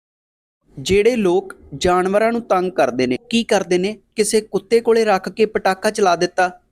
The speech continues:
ਕਿਸੇ ਢੱਠੇ ਕੋਲ ਰੱਖ ਕੇ ਪਟਾਕਾ ਚਲਾ ਦਿੱਤਾ, ਕਿਸੇ ਗਾਂ ਕੋਲ ਰੱਖ ਕੇ ਪਟਾਕਾ ਚਲਾ ਦਿੱਤਾ, ਜਿਹਦੇ ਨਾਲ ਉਹਨਾਂ ਜਾਨਵਰਾਂ ਦੇ ਸੱਟ ਲੱਗ ਜਾਂਦੀ ਹੈ। ਉਹ ਜਾਨਵਰ ਵਿਚਾਰੇ ਕਿਸੇ ਨੂੰ ਦੱਸ ਨਹੀਂ ਸਕਦੇ, ਉਹ ਨਿੱਕੀ ਜਿਹੀ ਸੱਟ ਅੱਗੇ ਹੋਰ ਵੱਡੀ ਹੋ ਜਾਂਦੀ ਹੈ।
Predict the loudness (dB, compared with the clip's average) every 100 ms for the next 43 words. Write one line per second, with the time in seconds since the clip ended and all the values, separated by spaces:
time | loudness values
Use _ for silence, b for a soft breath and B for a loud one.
0 | _ 0 2 0 2 -2 -2 -2 2 2
1 | 4 2 0 -4 -4 -2 0 -2 0 -2
2 | 0 2 2 0 -2 -2 0 0 2 2
3 | 2 0 0 2 2 4 0 0 -2 -2
4 | 0 -2 -2 0 -2 2 2 2 -2 -2
5 | -2 -6 _ -14 -6 -2 0 0 0 0
6 | -2 -2 0 -2 0 0 0 2 0 2
7 | 0 -4 _ -14 -2 -2 2 0 0 0
8 | 0 -2 -4 -6 -8 -6 -2 0 0 0
9 | 0 0 2 0 -2 -2 -2 -2 -2 0
10 | 0 0 -4 -2 -2 -2 -4 -6 _ _
11 | _ 0 0 -2 -2 -2 0 -2 0 -2
12 | 0 -6 -2 -4 2 2 4 4 4 2
13 | -2 0 0 2 0 0 0